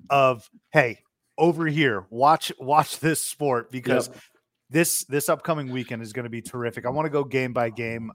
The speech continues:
Speaker 1: uh, of the big ones that
Speaker 2: Mm-hmm.
Speaker 1: I picked out,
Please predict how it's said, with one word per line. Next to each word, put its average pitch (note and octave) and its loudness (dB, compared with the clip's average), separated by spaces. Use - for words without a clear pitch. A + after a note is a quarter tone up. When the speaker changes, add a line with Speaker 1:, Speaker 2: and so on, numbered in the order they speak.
Speaker 1:
uh, A2+ -2
of B2+ -2
the B2 -2
big C#3 0
ones B2 -6
that A2+ 0
Speaker 2:
Mm-hmm. E3 2
Speaker 1:
I C3 4
picked B2+ -4
out, A2+ -2